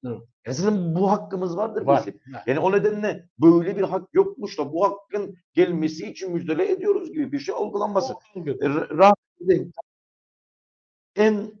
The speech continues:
Speaker 2: ağır rakiplerine bile hep hukuk davası açtı bugüne kadar.
Speaker 1: Evet.
Speaker 2: Yani hiçbir zaman, e, şey açmadı, e, ceza
Speaker 1: Ceza
Speaker 2: dava-,
Speaker 1: davası
Speaker 2: davası,
Speaker 1: açmadı.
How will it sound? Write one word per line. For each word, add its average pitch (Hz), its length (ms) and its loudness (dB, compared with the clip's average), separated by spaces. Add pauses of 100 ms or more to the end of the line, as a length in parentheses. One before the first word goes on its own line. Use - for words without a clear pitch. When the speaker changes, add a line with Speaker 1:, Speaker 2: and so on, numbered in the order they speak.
(220)
Speaker 2:
ağır 107 380 2
rakiplerine 127 680 -8
bile 87 180 -10 (540)
hep 226 160 0 (220)
hukuk - 300 -12
davası 143 340 -4
açtı - 240 -20
bugüne 76 200 -16 (100)
kadar. 127 180 -6
Speaker 1:
Evet. - 100 -12 (540)
Speaker 2:
Yani 107 120 -8
hiçbir 175 400 -4
zaman, 175 580 -2 (520)
e, 110 160 -2
şey - 180 -6
açmadı, 156 540 -6 (180)
e, 85 160 -14
ceza 120 260 -4
Speaker 1:
Ceza 120 200 0
Speaker 2:
dava-, 123 140 4
Speaker 1:
davası 113 360 2
Speaker 2:
davası, 135 220 0
Speaker 1:
açmadı. 110 440 -6